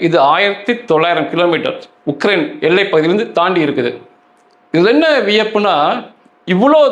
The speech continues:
தூரம் வருவதற்கு, இந்த மூவாயிரத்தி தொள்ளாயிரம் கிலோமீட்டர் தாண்டி வருவதற்கு, தாண்டி வருவதற்கு உக்ரைனில் எந்தவித ஏவுகணை வசதியுமே இல்லை. உக்ரைனோட மிசைல்ஸ் வந்து அவ்வளோ தூரம் வரவு-, வராது. அது உலகத்துக்கே தெரியும்,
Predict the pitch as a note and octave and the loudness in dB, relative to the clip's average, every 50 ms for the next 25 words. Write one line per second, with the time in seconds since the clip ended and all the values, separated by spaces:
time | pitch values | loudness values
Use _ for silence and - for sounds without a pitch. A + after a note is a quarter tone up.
0 | F3+ D#3+ F3+ G#3+ B3+ C4 C4 - E3 D#3+ D#3+ E3+ D#3 D3 C3+ - - - - - | 0 0 2 2 4 4 2 2 2 2 2 2 2 0 0 -2 -8 -14 -16 -18
1 | _ _ - - C3 C#3 C#3+ D#3 G3 A3 A#3+ B3 A#3+ A3 - - G3 D#3+ - F#3 | _ _ -6 -2 0 0 2 2 4 4 4 2 2 0 -2 -6 -8 -4 -2 0
2 | F#3+ G#3 G#3+ G#3 - - - - _ _ _ _ - G#3+ A3 A#3 A3+ A3 F#3+ D3+ | 0 0 0 -2 -4 -8 -14 -20 _ _ _ _ -2 0 2 2 2 0 -2 -2
3 | - E3 E3+ F#3+ F#3+ F3+ E3 D#3 - - - - - - - D#3+ E3+ E3 - F3 | -2 -2 0 0 0 0 0 0 0 -2 -4 -8 -14 -14 -12 -12 -10 -6 -2 -2
4 | F#3 G#3+ A3+ G#3 F3+ E3 E3 D#3+ C#3+ C#3 C3+ - - G3 A#3+ D4+ - - - - | -2 0 0 0 0 2 2 2 0 -2 -4 -2 0 0 0 0 -2 -8 -14 -20
5 | _ _ _ _ _ _ _ _ _ _ - G#3 C#4+ C#4 - - - - D4 C#4 | _ _ _ _ _ _ _ _ _ _ -2 0 0 -2 -4 -6 -2 0 2 2
6 | B3 A#3 G#3 G3 G#3+ B3 C#4+ C#4+ - G#3 F3 D#3 F#3 G#3+ A#3+ C4 C4+ C4+ C4 C4 | 2 0 0 0 -2 -2 -2 -6 -8 -6 -2 0 2 2 4 4 4 4 4 4
7 | B3 A3+ G#3 G3+ F#3+ F3+ F#3+ A3 A#3 A#3 - D#3+ D#3+ F#3 G3+ A#3 B3+ C4 B3+ B3+ | 2 2 0 0 0 0 2 2 0 0 -2 -2 0 2 2 4 2 2 2 2
8 | B3 A#3+ G3+ F#3 F#3 F#3 G#3+ G#3+ E3 D#3+ D#3 - E3 E3 F#3 F#3 E3 C3+ A#2 G#2+ | 0 0 0 0 0 0 0 2 0 0 0 0 0 0 2 2 2 0 0 -2
9 | G#2+ - - _ _ _ _ - - C#3+ C3+ - G3+ G3 G3 F3 E3+ D#3 C#3 D3 | -6 -12 -20 _ _ _ _ -6 -6 -2 0 0 0 2 2 0 0 0 0 0
10 | E3+ E3+ A3+ A#3 A3+ G#3 - - D3+ C3+ B2+ B2 D3 G3+ - - - - - - | 0 2 2 2 2 0 -2 -2 -2 -2 -2 0 0 -2 -2 -2 -6 -12 -12 -6
11 | - G2+ C#3+ D3+ D#3+ D#3 C#3 E3 G#3 D4+ D#4+ - - - C3 C3+ D3+ F3 F3+ F3+ | -4 -2 0 0 0 0 2 2 2 0 0 -2 -4 -6 -2 0 0 2 2 0
12 | F#3 - - D#3+ F#3 G3+ F3+ - - - - - _ _ _ _ _ _ _ _ | 0 -2 0 0 0 0 -2 -2 -6 -10 -14 -20 _ _ _ _ _ _ _ _
13 | _ - D#3+ E3+ E3+ F#3 A3 A3+ A#3 A3+ A#3 G3 G3+ G#3 G#3 G3 F3 E3 A3 D4 | _ 0 2 2 4 4 4 2 0 0 -2 0 -2 0 0 0 0 0 0 0
14 | - | -2